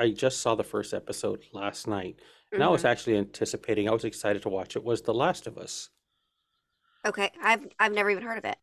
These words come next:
Speaker 1: Well, The Last of Us is a show on H B O Max, and it
Speaker 2: Oh, I
Speaker 1: is
Speaker 2: don't
Speaker 1: kind
Speaker 2: have
Speaker 1: of one
Speaker 2: H B O
Speaker 1: of those
Speaker 2: Max.
Speaker 1: post, oh, I
Speaker 2: Give me your
Speaker 1: thought you, I,
Speaker 2: login,
Speaker 1: I
Speaker 2: Ernest.
Speaker 1: thought, I thought I had, I thought,
Speaker 2: <laughs> Give me your
Speaker 1: I thought I
Speaker 2: login.
Speaker 1: had
Speaker 2: No.
Speaker 1: to... oh, no, we, re-, we didn't do it because, remember,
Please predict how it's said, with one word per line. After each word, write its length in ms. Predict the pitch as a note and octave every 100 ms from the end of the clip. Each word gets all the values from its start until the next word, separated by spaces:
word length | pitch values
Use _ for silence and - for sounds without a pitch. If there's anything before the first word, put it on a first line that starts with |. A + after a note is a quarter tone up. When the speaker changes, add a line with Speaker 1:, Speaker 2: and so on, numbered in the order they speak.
| _
Speaker 1:
Well, 160 | C#3+ C3
The 100 | C3+
Last 340 | C#3+ F3+ -
of 120 | E3+
Us 160 | E3+ -
is 120 | C#3
a 80 | C3+
show 240 | - C3
on 120 | B2+ -
H 220 | A2 A2
B 120 | - C#3
O 100 | C#3+
Max, 520 | G2 F#2+ G2+ - - -
and 120 | B2+
it 80 | D3+
Speaker 2:
Oh, 40 |
I 20 | D#3+
Speaker 1:
is 80 |
Speaker 2:
don't 100 | E3
Speaker 1:
kind 120 | C3+ -
Speaker 2:
have 100 | -
Speaker 1:
of 40 |
one 100 | A2+
Speaker 2:
H 60 | A2+
B 60 |
O 60 | A2+
Speaker 1:
of 60 |
those 60 | G#2
Speaker 2:
Max. 400 | - - - - _ _ _ _
Speaker 1:
post, 300 | A#2+ A2 - - _ _ _ _ B2
oh, 140 | B2
I 60 | A3
Speaker 2:
Give 80 |
me 100 | G#3+
your 100 | G#3
Speaker 1:
thought 240 | G#3 G#3 -
you, 80 | F#3
I, 20 |
Speaker 2:
login, 20 |
Speaker 1:
I 40 |
Speaker 2:
Ernest. 300 | F#3 F3+ -
Speaker 1:
thought, 160 | C#3+ D3 -
I 100 | C#3+
thought 200 | D#3 C#3
I 80 |
had, 200 | C3 C3+ -
I 100 | C#3
thought, 260 | D#3+ C#3
Speaker 2:
<laughs> 0 |
Give 120 | -
me 80 | D#4+
your 160 | E4+ D4+ C4+
Speaker 1:
I 80 | D4
thought 180 | D4+ D4
I 40 |
Speaker 2:
login. 20 |
Speaker 1:
had 140 | F3+ G3+
Speaker 2:
No. 60 |
Speaker 1:
to... 40 | G3
oh, 220 | E3+ G3+
no, 240 | F#3 G#3 F3
we, 220 | E3+ - -
re-, 240 | C#3+ D#3+ -
we 180 | D3 D#3+
didn't 520 | B2 D#3+ A3 - C3
do 200 | C#3 C3
it 120 | A#2+
because, 560 | B2+ - D3+ C3+ C3 -
remember, 500 | C3+ A#2+ C3+ A2+ G#2